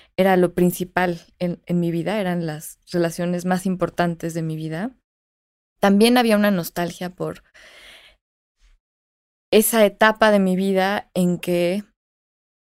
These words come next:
fui absolutamente libre. Creo que muchas veces la amistad entre mujeres se trata de manera muy superficial o como algo absolutamente utópico, eh, o imposible, ¿no? Desde el mandato también de la competencia entre mujeres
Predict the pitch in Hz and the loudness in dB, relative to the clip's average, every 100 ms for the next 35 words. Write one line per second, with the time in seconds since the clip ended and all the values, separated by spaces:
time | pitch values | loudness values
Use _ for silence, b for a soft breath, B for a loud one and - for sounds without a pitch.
0 | _ - 226 202 190 190 180 185 180 180 | _ -2 4 4 4 2 2 2 2 2
1 | 180 175 180 160 147 - - _ _ _ | 0 0 0 -2 -6 -16 -20 _ _ _
2 | 240 254 262 254 254 240 240 233 220 196 | 2 6 6 6 4 0 0 2 2 2
3 | 180 - 214 220 220 202 185 - 208 202 | 0 2 4 4 4 2 0 2 2 2
4 | 208 202 185 196 196 196 180 180 185 190 | 0 -2 -2 -2 2 0 2 0 0 0
5 | 190 196 - 190 185 - 165 - 170 196 | 0 -2 -4 -6 -6 -6 -10 -6 -4 -4
6 | 262 B B B 196 208 208 208 214 233 | -6 B B B 2 4 6 6 6 4
7 | 233 262 247 214 - 196 180 208 208 220 | 4 4 4 2 0 -4 -2 -4 0 2
8 | 214 208 202 208 190 - 185 190 185 220 | 2 2 2 0 0 -2 -2 -2 -6 -6
9 | 330 - _ B B B - 185 - 185 | -6 -8 _ B B B -2 0 0 4
10 | 208 190 180 302 285 165 - 226 285 202 | 4 4 2 2 2 0 -2 -2 0 0
11 | 180 175 175 175 196 190 208 185 185 185 | 2 2 4 2 2 0 -2 0 2 2
12 | 185 180 160 170 170 165 240 254 202 170 | 2 0 0 0 0 4 4 4 -2 -2
13 | 170 160 - 170 170 160 - | -4 -4 -4 -4 -4 -8 -16